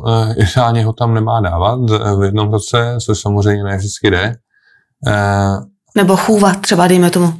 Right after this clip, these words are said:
Speaker 2: bude docházet domů.
Speaker 1: Je, eh, tak, eh, když dochází domů, tak aspoň se nemění prostředí toho dítěte.
Speaker 2: Ano,
Speaker 1: Eh, to,
Speaker 2: takže to je lepší
Speaker 1: ten, ta
Speaker 2: než
Speaker 1: potřeba
Speaker 2: jesle.
Speaker 1: místa, eh, je jedna z základních potřeb, který to mimino má,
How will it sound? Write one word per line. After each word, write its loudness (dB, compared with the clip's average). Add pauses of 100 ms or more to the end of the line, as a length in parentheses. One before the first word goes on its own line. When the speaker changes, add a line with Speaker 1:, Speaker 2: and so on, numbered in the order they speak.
Speaker 2:
bude 0
docházet 0
domů. 2 (160)
Speaker 1:
Je, 2
eh, 0
tak, -2
eh, 4
když 4
dochází 2
domů, 2
tak -4
aspoň 0
se 0
nemění 4
prostředí 0
toho 2
dítěte. 0 (100)
Speaker 2:
Ano, 0 (140)
Speaker 1:
Eh, -4
to, 2
Speaker 2:
takže 2
to 2
je 2
lepší 2
Speaker 1:
ten, 4
ta 4
Speaker 2:
než 2
Speaker 1:
potřeba 2
Speaker 2:
jesle. 2
Speaker 1:
místa, 0
eh, -2
je 4
jedna 2
z -2
základních -2
potřeb, -2
který 0
to -4
mimino 0
má, 0